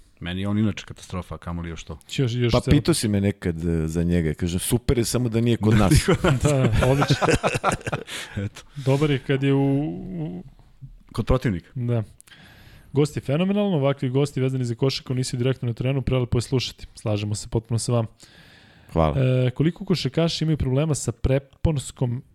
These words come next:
Speaker 2: hernijom i da li se mora čekati da vidljivo iskoči kako bi se operisala?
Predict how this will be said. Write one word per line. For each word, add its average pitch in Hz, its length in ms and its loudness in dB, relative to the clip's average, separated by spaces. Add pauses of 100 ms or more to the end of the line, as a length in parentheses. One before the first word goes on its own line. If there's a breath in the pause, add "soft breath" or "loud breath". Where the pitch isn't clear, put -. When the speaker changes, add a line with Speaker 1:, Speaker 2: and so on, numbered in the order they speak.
Speaker 2:
hernijom 131 580 0 (120)
i 127 80 -6
da 117 100 0
li 127 100 -2
se - 140 -6
mora 131 180 0
čekati 131 380 -2
da 117 120 0
vidljivo 127 340 2
iskoči - 380 -4
kako 120 160 -2
bi 113 100 0
se - 120 -4
operisala? 113 520 -2